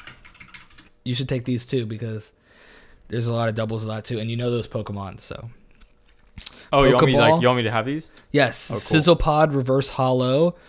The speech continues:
Speaker 1: another Obstagon. So we got two of those guys. So that's pretty cool.
Speaker 2: That's wild.
Speaker 1: All right. That was a good pack, but we already had it, so kind of a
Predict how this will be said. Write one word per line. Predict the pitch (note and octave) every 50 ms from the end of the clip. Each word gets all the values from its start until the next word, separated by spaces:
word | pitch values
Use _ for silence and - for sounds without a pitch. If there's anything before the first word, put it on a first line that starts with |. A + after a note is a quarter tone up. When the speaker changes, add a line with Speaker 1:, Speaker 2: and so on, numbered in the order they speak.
| - - - - - -
Speaker 1:
another | C3 C3 C3+ C3+ C#3 C#3+ D#3+ D#3+ E3 E3+ E3+ E3 - -
Obstagon. | - C3+ D3 D3 C#3 - - C#3 A#2+ A#2+ A2 G#2+ G#2+ G#2 G#2 G2+
So | - - A#2+
we | A#2 A#2
got | A#2+ A#2 A2
two | - - B2 A#2
of | A2
those | G#2+ G#2 G2+
guys. | G#2 A2 G2+ G2 G2 G2 - - - - _ _ _ - _ _ _ _ _ _ _
So | - -
that's | G#2+ -
pretty | - A#2 G#2+ G#2
cool. | - A2 G#2+ G#2+ A#2 B2+ E3 D#3
Speaker 2:
That's | - A2 A#2 - -
wild. | - - - - - - F#2+ D#3 D#3+ _ _ _ _ _ _ - - - _ _ _ _ _ _ _ _ _ _ _ _ _ -
Speaker 1:
All | A2+ A2+
right. | A2 A2 A2+ C3+ D#3 D3+ - _ _ _ _ _ _ _ _ _ _ -
That | - B2+ B2+
was | B2 B2
a | B2
good | A#2+ A#2+ A#2 A#2
pack, | - B2 A2+ B2 D3+ E3+ - - - - - - - - - _ _ _ _ _ _ _ _ _ _ _ _ - - _ - - -
but | - B2+ A#2 A2+ A2 G2+
we | G#2 A#2
already | A#2+ A#2 A2
had | G#2 A#2 A2 G#2+ A2+
it, | B2 A#2
so | - - A2+
kind | A2 - A#2+ A2+ A2+
of | A2 G#2+
a | A2 A2 G#2+ G#2+ G2+ -